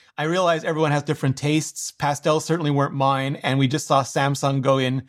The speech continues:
on them for a second year in a row, and that just feels like more twenty twenty than I can take right now. And with the iPhone twelve Pro,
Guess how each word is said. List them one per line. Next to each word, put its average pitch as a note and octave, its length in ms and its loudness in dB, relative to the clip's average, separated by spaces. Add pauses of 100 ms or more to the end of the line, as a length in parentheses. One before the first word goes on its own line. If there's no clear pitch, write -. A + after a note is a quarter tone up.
(200)
on B2+ 160 2
them B2+ 180 2
for C#3 140 -2
a C3 80 -2
second C#3+ 400 0
year C#3 160 2
in C3+ 60 0
a C#3 80 0
row, C3 480 0
and D3 100 2
that D#3+ 80 2
just D#3 160 -8
feels D3+ 260 -2
like C3+ 140 0
more C#3 220 0
twenty C#3 240 0
twenty C#3 260 0
than B2+ 140 2
I G#2 100 -2
can A#2 140 0
take A#2+ 240 2
right - 180 -2
now. - 380 -6
And D3+ 100 0
with D#3 140 0
the E3 80 -2
iPhone E3 360 0
twelve C#3 360 2
Pro, D#3 460 0